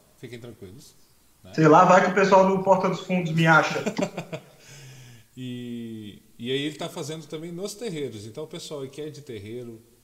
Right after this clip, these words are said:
Speaker 1: meus irmãos dirigentes que estão aí, podem entrar em contato com o Paulo pra, pra marcar. E aí fica de novo, né, a, o conceito, uma parte da, da renda desse show vai pro terreiro, então você vai ajudar o teu terreiro também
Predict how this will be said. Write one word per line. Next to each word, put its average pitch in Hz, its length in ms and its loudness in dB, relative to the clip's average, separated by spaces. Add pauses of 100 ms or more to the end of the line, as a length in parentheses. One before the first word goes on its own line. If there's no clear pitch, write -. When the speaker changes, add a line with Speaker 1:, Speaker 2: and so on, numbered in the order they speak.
(140)
Speaker 1:
meus 110 440 -16
irmãos 113 460 -16
dirigentes 113 600 -14
que - 40 -20
estão 110 280 -20
aí, 107 360 -16 (640)
podem 117 380 -14
entrar 123 220 -14
em - 20 -14
contato 117 380 -16
com 113 160 -18
o 104 40 -18
Paulo 127 500 -12 (100)
pra, 139 520 -12 (160)
pra 131 240 -16
marcar. 165 480 -14 (540)
E 113 80 -14
aí 131 180 -10
fica 151 300 -14
de 143 140 -12
novo, 143 280 -12
né, 131 200 -16 (240)
a, 101 440 -20 (680)
o 117 80 -20
conceito, 135 560 -14
uma 143 140 -14
parte 143 360 -12
da, 131 120 -14
da 120 180 -14
renda 123 300 -16
desse 117 240 -18
show 113 320 -16
vai 117 280 -16
pro 151 140 -20
terreiro, 120 340 -14
então 117 200 -18
você 120 180 -18
vai 117 240 -14
ajudar 123 280 -16
o 117 40 -18
teu 120 100 -18
terreiro 110 400 -16
também 98 440 -18